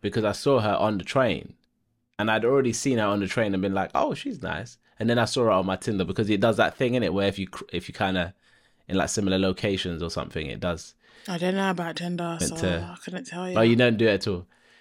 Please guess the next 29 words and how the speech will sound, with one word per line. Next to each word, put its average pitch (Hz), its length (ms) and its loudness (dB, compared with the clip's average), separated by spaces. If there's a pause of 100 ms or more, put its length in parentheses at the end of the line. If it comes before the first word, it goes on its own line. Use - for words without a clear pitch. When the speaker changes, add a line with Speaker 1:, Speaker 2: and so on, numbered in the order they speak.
(140)
Speaker 1:
Uh, - 120 6
it's 170 100 4
supposed 196 260 4
to 190 60 4
be 180 140 6
Speaker 2:
Mm. 175 40 6
Speaker 1:
like, 147 420 4
it 120 180 2
kinda, 139 320 2
like, 117 220 4
if - 180 -2
you, 123 560 0
if 117 200 -4
you're, 113 440 2
if 104 140 -8
you - 60 -16
cross 139 240 0
paths 120 520 4
or 101 120 0
something, 98 500 0
like, 92 320 0
it - 160 -6
gives 101 200 -2
you 101 60 -2
people 98 280 -6
that 87 120 2
are 82 160 0
in 104 240 0
your 98 380 2